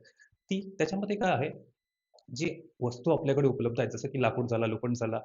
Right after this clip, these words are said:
किंवा प्राण्यांमध्ये बैल झाले, तर त्याचा वापर करून आपण नांगरणीसाठी जे आपण अवजारे बनवली किंवा नांगर बनवलं, तर हे काय केलं आपण? तर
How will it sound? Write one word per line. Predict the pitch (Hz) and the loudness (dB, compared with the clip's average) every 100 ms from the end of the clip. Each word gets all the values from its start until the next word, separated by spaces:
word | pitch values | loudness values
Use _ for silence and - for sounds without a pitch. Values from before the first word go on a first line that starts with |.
| - _ _ - | -10 _ _ -2
किंवा | 160 | -2
प्राण्यांमध्ये | 165 160 151 160 156 151 | 0 0 0 0 0 2
बैल | 120 117 | 4 4
झाले, | 113 104 117 | 2 0 -4
तर | - - 180 - | -10 -8 -8 -6
त्याचा | 131 110 - | -6 -4 0
वापर | 214 165 - 190 | 4 4 4 2
करून | 180 185 196 160 | 4 2 2 0
आपण | 127 - 165 160 - - | -4 -4 -4 -6 -10 -8
नांगरणीसाठी | 165 139 123 139 160 156 147 | -2 0 2 2 2 -2 -2
जे | 143 | 2
आपण | 139 143 139 | 2 0 -2
अवजारे | 120 117 120 | 0 2 4
बनवली | 120 117 107 | 4 0 0
किंवा | 110 - - - 151 | -6 -14 -16 0 2
नांगर | 127 110 123 123 | 4 2 4 4
बनवलं, | 120 107 104 - - _ - | 4 2 -2 -6 -12 _ 0
तर | 180 | 2
हे | - | 4
काय | 190 208 | 4 6
केलं | 202 123 | 6 6
आपण? | 113 - | 4 2
तर | 170 | 2